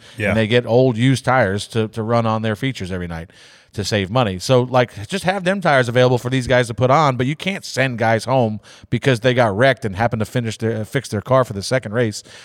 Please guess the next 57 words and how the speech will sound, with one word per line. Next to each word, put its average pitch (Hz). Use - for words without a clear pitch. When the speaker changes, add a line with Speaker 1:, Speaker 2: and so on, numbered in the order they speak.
Speaker 2:
So -
I 151
don't 165
know, 135
I 131
don't 143
know 127
whose 139
<laughs> 135
idea 135
that 156
was, 147
but 110
there's 117
something 156
gotta 127
be 117
addressed 107
there, 104
because 101
these 143
guys, 139
like, 107
Landon's 120
running 117
for 101
points 131
there, 92
I 90
assume. 107
And, 117
and, 110
you 107
know, 104
you 113
just 131
took 123
a 101
race 127
away 110
from 95
him 107
essentially 113
because 110
he 120
got 110
wrecked 123
in 110
the 101
first 123
race 107
early. 101
You 110
know, 92
it's 98
not, 127
it's, 113